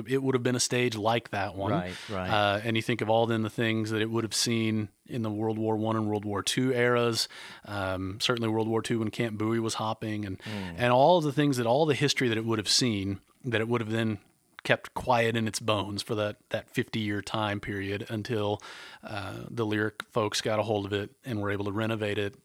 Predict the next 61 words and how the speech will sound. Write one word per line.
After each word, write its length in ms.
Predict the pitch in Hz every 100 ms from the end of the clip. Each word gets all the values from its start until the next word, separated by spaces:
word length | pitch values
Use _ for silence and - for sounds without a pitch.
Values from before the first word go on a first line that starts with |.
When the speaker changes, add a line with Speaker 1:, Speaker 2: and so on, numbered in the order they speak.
| -
Speaker 1:
and 180 | 101 101
open 260 | 117 120
it 120 | 110
up 220 | 107 107 -
for 220 | - 120 104
us 240 | 110 -
to 120 | -
then 360 | 104 101 101 101 _
put 200 | 107 -
that 180 | 98 95
show 320 | - 120 131
on 300 | 98 98 104 - -
in 180 | 117 104
twenty 240 | - 107
fourteen. 640 | - 95 92 - 139 107
And, 120 | 98 - - -
you 100 | - 117
know, 60 |
the 100 | 104
best 320 | 107 135 -
story, 640 | - - 120 120 113 107 101 - -
uh, 300 | 101 101 113 -
that 320 | - 120 110
I 100 | 107
heard 200 | 107 113
in 100 | 104
relation 420 | 104 101 104 - 101
to 240 | - 123
it, 60 | 107
and, 220 | 95 98
and 140 | 104 107
you 60 |
may 100 | 110
have 120 | 120 113
to 60 |
get 140 | 123 113
one 100 | 110
of 60 |
your 100 | 107
other 140 | 107 101
guests 460 | 113 107 - -
to, 260 | - 95 104
to 140 | -
give 120 | 117
you 60 | 110
more 160 | 107 101
details 480 | 113 117 110 101 98
about 320 | 98 98 98
it, 160 | 101 107
but 220 | 104 104 - - - - -
for 280 | - 151
the 100 | 170
opening 380 | 139 139 143 131
night 240 | 123 113 104
gala, 420 | 110 110 101 98
which 220 | 107 101
was 80 | 101
a 40 |
black 340 | 101 113 110 -
tie 260 | 120 107
event, 460 | 104 98 101 101 104